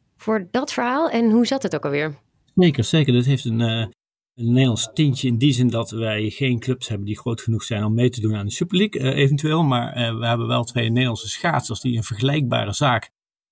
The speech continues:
Speaker 2: aan de hand hadden. Die wilden meedoen aan een schaatswedstrijd in Dubai, waarop de internationale schaatsbond, zeg maar, een beetje de uefa of de fifa van de schaatswereld, zei van, "Alles leuk en aardig, maar dan, eh, mag je niet meer meedoen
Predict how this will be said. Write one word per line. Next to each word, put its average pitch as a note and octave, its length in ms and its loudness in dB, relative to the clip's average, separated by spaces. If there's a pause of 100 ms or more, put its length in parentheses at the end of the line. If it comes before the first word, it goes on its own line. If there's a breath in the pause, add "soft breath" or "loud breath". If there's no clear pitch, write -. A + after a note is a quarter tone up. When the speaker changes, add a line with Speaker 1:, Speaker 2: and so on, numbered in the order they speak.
Speaker 2:
aan B2 200 0
de A#2 60 2
hand B2 260 4
hadden. C3 340 0
Die C3 100 4
wilden A#2+ 280 4
meedoen B2+ 400 2
aan A#2 140 -6
een A2+ 80 -8
schaatswedstrijd B2 720 -10
in F#2+ 320 -16
Dubai, C3 560 -2 (180)
waarop A2+ 380 0
de - 100 -12
internationale A2+ 580 -2
schaatsbond, A2+ 680 -4
zeg - 160 -10
maar, F2+ 140 -14
een G2 60 -16
beetje F#2+ 220 -10
de G#2+ 140 -14
uefa A#2+ 440 0
of - 100 -8
de - 120 -4
fifa - 400 2
van G2+ 160 -12
de E2+ 80 -12
schaatswereld, A2+ 920 -2
zei G2 240 -2
van, A2 200 -2
"Alles B2+ 220 0
leuk A#2+ 180 0
en C3+ 100 -4
aardig, A#2+ 300 -2
maar B2 140 0
dan, A2 300 -4
eh, A2+ 120 -8
mag A2 220 -4
je A#2+ 120 -4
niet C3 80 6
meer B2 100 2
meedoen A2 380 0